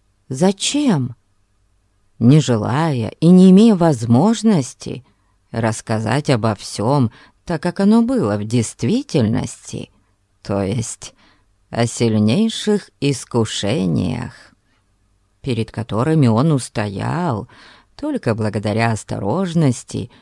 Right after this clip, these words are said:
и умелому обхождению. Зачем, повторяю, было этому юному хитрецу пробуждать в Консуэло ревность?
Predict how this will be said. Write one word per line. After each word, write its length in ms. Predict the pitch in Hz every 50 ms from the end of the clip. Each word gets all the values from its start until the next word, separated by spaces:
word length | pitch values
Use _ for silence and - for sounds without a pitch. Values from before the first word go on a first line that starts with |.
| _ _ -
и 120 | 117 113
умелому 640 | 110 107 107 110 110 113 139 160 147 127 117 110 107
обхождению. 1200 | 101 98 - - - 101 113 117 104 - 110 110 156 190 190 165 131 110 104 104 104 - 123 - - _ _ _ _ _ _ _ _ _ _ _ _ _ _ _ _ _ _ _ _ _ _ -
Зачем, 960 | 110 113 107 120 139 139 131 110 - - - - - 120 117 151 196 220 233
повторяю, 880 | - - 240 220 - - 226 208 190 165 120 104 - 131 160 - - _ _ _ _ _ _ _ _ _ _ _ _ _ _
было 280 | - 127 123 131 123 120
этому 340 | 120 123 120 - 139 151 160
юному 540 | 170 170 202 180 120 101 101 107 107 107 107
хитрецу 960 | - - - 139 123 - - - 107 101 - - - - 120 117 151 170 151 - _ _ _ _ _ _ _ _ _ _ _ _
пробуждать 640 | - 214 240 254 254 254 269 240 165 123 107 104 - -
в 80 | -
Консуэло 1000 | - - 123 113 110 - - - - 95 95 107 120 151 165 156 156 156 151 147 - _ _ _ _ _ _ _
ревность? 1040 | - 160 165 202 262 311 285 190 120 110 - 95 92 95 - - - - - - -